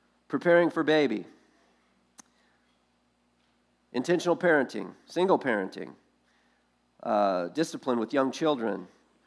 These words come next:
raising a child with special needs, introducing your child to Christ, your child's schooling options, preparing your child for adolescence, launching young adults.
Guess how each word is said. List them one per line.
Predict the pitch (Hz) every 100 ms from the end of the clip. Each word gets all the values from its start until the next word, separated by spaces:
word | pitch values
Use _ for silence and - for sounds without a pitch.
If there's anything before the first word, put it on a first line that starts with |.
| _ _
raising | - 147 151 156
a |
child | - 165 156
with | 123
special | - 143 143
needs, | 139 151 110 - - _ _ _ -
introducing | 143 175 160 160 156
your | 147
child | 165 151 147
to |
Christ, | - - 151 117 98 - - _ _ _ _ _ _ _ _ _
your | 135
child's | - 175 147 127
schooling | - 165 160 123
options, | 110 92 - 71 - - - _ _ _
preparing | - 123 165 160
your | 151
child | 147 170 151 147
for |
adolescence, | 131 147 139 143 143 101 - - _ _
launching | 113 131 147 147 139
young | 143 139
adults. | 127 131 95 - -